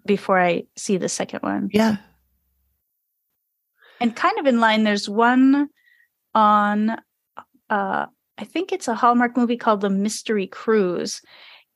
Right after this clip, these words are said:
Speaker 1: And I know I've seen it, but I, it wasn't, like, available right now for some
Speaker 2: Mm.
Speaker 1: reason. Um, but I'm, and I'm trying to remember the whole story, but there's, like, I think it's these sisters go on a cruise and then somebody, like, goes overboard. And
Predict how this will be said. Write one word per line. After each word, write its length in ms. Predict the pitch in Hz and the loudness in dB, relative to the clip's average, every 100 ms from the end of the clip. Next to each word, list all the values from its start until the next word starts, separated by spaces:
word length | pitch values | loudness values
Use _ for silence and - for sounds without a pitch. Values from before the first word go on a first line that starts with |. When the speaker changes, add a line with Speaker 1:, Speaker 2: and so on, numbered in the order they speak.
| - | 0
Speaker 1:
And 280 | 220 214 208 - | 2 2 -2 -2
I 120 | 240 | 2
know 220 | 233 277 | 4 4
I've 220 | 381 277 | 4 2
seen 320 | - - 220 240 | -2 -2 2 4
it, 340 | 285 262 - - | 2 0 -14 -2
but 120 | 226 | 0
I, 240 | 208 202 - - | 2 0 -6 -2
it 160 | 226 - | -2 0
wasn't, 400 | 208 254 302 233 | 0 2 2 2
like, 160 | 220 | 0
available 640 | 196 185 190 196 226 254 233 | 0 -2 -2 0 0 0 0
right 180 | 185 | -2
now 400 | - 220 294 339 - - | -2 -4 -4 -4 -10 -8
for 120 | 202 | 0
some 180 | 214 269 | 2 4
Speaker 2:
Mm. 20 | |
Speaker 1:
reason. 400 | 339 339 349 349 - - - - _ | 0 0 -2 -4 -10 -20 -20 -20 _
Um, 520 | 233 220 202 185 180 180 _ _ _ _ _ | 0 2 2 0 -6 -12 _ _ _ _ _
but 100 | - | -2
I'm, 180 | 220 214 - | 0 0 -2
and 140 | 214 | 0
I'm 120 | 202 202 | 2 0
trying 260 | - 294 | 0 0
to 100 | 277 | 2
remember 280 | 233 226 220 | 2 2 0
the 80 | 196 | 0
whole 160 | 214 | -2
story, 480 | 214 - - 233 233 | -2 -4 0 2 4
but 200 | 220 196 | 2 0
there's, 200 | 202 190 | -2 -4
like, 180 | 185 185 | -6 -6
I 60 | 196 | -6
think 180 | 240 240 | -2 -2
it's 200 | 233 - | -2 -6
these 200 | 170 - | -10 -8
sisters 580 | - 285 - 285 269 254 | -6 -6 -2 2 2 2
go 120 | 208 | 0
on 100 | 180 | 0
a 60 | |
cruise 640 | - - 311 269 254 240 214 | -4 -2 2 4 6 4 2
and 120 | 202 | -2
then 180 | 185 180 | -4 -4
somebody, 520 | - 214 208 196 180 | -2 0 0 -2 -2
like, 280 | 175 165 - | -2 -4 -2
goes 200 | 170 180 | -2 2
overboard. 880 | 285 247 247 240 233 233 226 220 214 | 2 2 2 2 2 0 0 -2 -2
And 220 | 190 180 | -4 -6